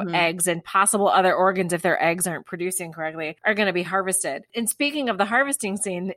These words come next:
Speaker 2: not just the loogie scene, but to give us, you know, more eye candy. So we had, like, a few seconds of Park Seo Joon doing his sit-ups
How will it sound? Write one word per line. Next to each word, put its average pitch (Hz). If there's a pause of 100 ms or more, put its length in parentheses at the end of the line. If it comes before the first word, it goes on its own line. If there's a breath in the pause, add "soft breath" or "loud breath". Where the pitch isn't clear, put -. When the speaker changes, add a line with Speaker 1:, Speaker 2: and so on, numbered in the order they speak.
Speaker 2:
not 214
just 240 (220)
the 196
loogie 196
scene, 156
but 160
to 185
give 185
us, 185
you 185
know, 165
more 170
eye 185
candy. 165
So 226
we 226
had, 214
like, 196
a 214
few 277
seconds 220
of 190
Park 190
Seo 190
Joon 170
doing 165
his 160
sit-ups 160